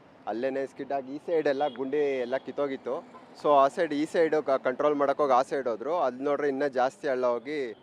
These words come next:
ಆ ಗಾಡಿ ಫ್ರಂಟ್ ಟೈರ್ ಹಂಗೆ ಲಾಕ್ ಆಗ್ಬಿಟ್ಟು ಅಲ್ಲೇ ಹಂಗೆ ಬಿದ್ದಿದ್ದಾರೆ. So ಇವತ್ತು ಆಸ್ಪತ್ರೆಗೆ ಸೇರ್ಸಿದ್ವಿ. ಮೂರು ಲಕ್ಷ ಕೊಟೇಶನ್ ಕೊಟ್ಟಿದ್ದಾರೆ. ಆ ಇನ್ಶೂರೆನ್ಸು ಹಾಫ್ ಕ್ಲೈಮ್ ಆಗುತ್ತೆ. So ನಾವೆಲ್ಲ ಮಿಡಲ್ ಕ್ಲಾಸ್ ಪೀಪಲ್ ಎಲ್ಲ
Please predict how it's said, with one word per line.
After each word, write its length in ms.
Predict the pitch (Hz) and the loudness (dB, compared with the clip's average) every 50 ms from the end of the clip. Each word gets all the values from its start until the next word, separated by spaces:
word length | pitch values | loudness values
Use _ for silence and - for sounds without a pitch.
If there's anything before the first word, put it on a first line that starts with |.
| - - - - - - | -20 -20 -20 -18 -16 -8
ಆ 40 | |
ಗಾಡಿ 320 | 104 120 120 127 135 139 139 | 0 4 4 4 6 4 0
ಫ್ರಂಟ್ 420 | - - 139 139 143 143 160 139 | 0 -2 -4 -4 -4 -6 -6 -4
ಟೈರ್ 180 | 151 147 147 135 | -2 0 0 0
ಹಂಗೆ 300 | 120 120 127 143 143 139 | -2 -2 -2 -2 -2 0
ಲಾಕ್ 280 | 131 123 120 123 - | 0 0 0 0 0
ಆಗ್ಬಿಟ್ಟು 460 | 135 127 113 110 120 117 - 143 131 113 | -4 -4 -4 -6 -12 -12 -8 -6 -6 -4
ಅಲ್ಲೇ 220 | 104 110 117 131 | -4 -2 -2 -2
ಹಂಗೆ 300 | 120 110 113 117 131 131 | -2 -2 -4 -4 -4 -4
ಬಿದ್ದಿದ್ದಾರೆ. 580 | 117 107 113 92 120 120 117 110 104 98 101 113 127 - - - - - - - - - | -4 -6 -12 -10 -10 -6 -4 -4 -4 -4 -4 -8 -10 -14 -20 -20 -20 -20 -20 -20 -14 -6
So 160 | 151 135 127 | -2 -2 -2
ಇವತ್ತು 280 | 123 120 123 120 - 120 | 0 0 -2 -2 0 0
ಆಸ್ಪತ್ರೆಗೆ 680 | 113 120 127 - - 143 131 - 131 135 120 131 123 | 0 0 0 -2 -6 -8 -6 -4 -4 -4 -2 -2 -4
ಸೇರ್ಸಿದ್ವಿ. 720 | 117 - 131 123 123 - - 117 110 107 117 127 147 - - - - | -4 -4 -6 -6 -6 -8 -12 -12 -10 -8 -6 -6 -8 -8 -10 -16 -12
ಮೂರು 280 | 123 120 127 135 139 139 | -8 -4 -4 -2 0 -2
ಲಕ್ಷ 240 | 131 123 - - 165 | -2 -4 -4 -2 0
ಕೊಟೇಶನ್ 600 | 151 139 131 135 123 110 - 131 - 143 131 123 | 0 0 0 -2 -6 -8 -8 -8 -8 -8 -8 -8
ಕೊಟ್ಟಿದ್ದಾರೆ. 420 | 127 104 117 110 107 107 110 120 135 - - - - - - - | -8 -8 -8 -6 -4 -4 -4 -6 -6 -10 -16 -20 -20 -20 -10 -4
ಆ 60 | 127 123 | -2 0
ಇನ್ಶೂರೆನ್ಸು 640 | 123 127 127 123 - 160 151 147 143 135 131 170 | 0 -2 -4 -6 -6 -6 -4 -4 -4 -4 -4 -2
ಹಾಫ್ 340 | 151 131 117 117 120 123 - - - - - - - | 0 2 2 2 0 -2 -4 -12 -20 -20 -20 -20 -10
ಕ್ಲೈಮ್ 260 | - 131 127 127 131 | -6 -4 -4 -2 -2
ಆಗುತ್ತೆ. 400 | 127 123 117 113 110 117 117 120 117 113 | -4 -4 -4 -6 -4 -2 -4 -4 -4 -4
So 180 | - 120 117 117 | -4 -4 -2 -2
ನಾವೆಲ್ಲ 400 | 120 117 117 117 120 131 139 139 | 0 0 0 0 0 2 2 2
ಮಿಡಲ್ 320 | 131 127 123 120 127 135 | 2 0 -4 -8 -8 -10
ಕ್ಲಾಸ್ 280 | - 147 143 135 127 - - - | -4 -2 -2 -2 -2 -4 -8 -10
ಪೀಪಲ್ 280 | 127 117 - 127 123 | -8 -6 -4 -2 -2
ಎಲ್ಲ 140 | 123 123 127 | 0 0 2